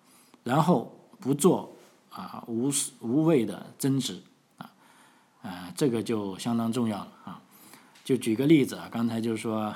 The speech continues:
聊这个政治为什么会聊死啊，因为很多人啊，就像我们这一代人，如果没有受到这个批判性思维这方面的教育，那就是说很多时候你是把这个，啊，事实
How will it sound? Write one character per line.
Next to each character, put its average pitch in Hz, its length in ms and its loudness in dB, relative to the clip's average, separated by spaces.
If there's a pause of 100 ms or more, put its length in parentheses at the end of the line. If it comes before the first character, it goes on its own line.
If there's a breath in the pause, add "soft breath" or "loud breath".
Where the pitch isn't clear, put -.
(140)
聊 113 280 0
这 123 160 -2
个 113 140 -2
政 123 280 2
治 110 200 -4
为 120 180 -2
什 104 100 -8
么 107 140 -6
会 117 160 -2
聊 98 280 -4
死 - 280 -2
啊， 101 220 -14 (360 loud breath)
因 170 140 4
为 190 60 8
很 127 200 2
多 180 180 4
人 143 300 0 (640)
啊， 107 240 -8
就 120 160 -2
像 131 240 4
我 98 140 -6
们 113 100 -2
这 160 180 6
一 - 20 2
代 131 160 4
人， 110 140 -2
如 120 60 0
果 135 80 2
没 127 200 4
有 151 160 4
受 147 180 4
到 135 160 4
这 131 140 0
个 120 160 0
批 147 240 0
判 147 200 4
性 127 220 2
思 123 240 0
维 110 220 0 (160)
这 135 120 -2
方 127 200 2
面 127 180 4
的 107 180 -6 (680 loud breath)
教 160 260 8
育， 117 220 2 (220)
那 101 180 -8
就 135 120 -4
是 131 60 -2
说 143 160 2
很 113 220 -2
多 165 120 4
时 180 200 0
候 135 140 2
你 110 180 -2
是 127 200 -2
把 95 180 -6
这 123 140 -4
个， 107 260 -4 (840 loud breath)
啊， 95 220 -12
事 185 360 4
实 110 400 0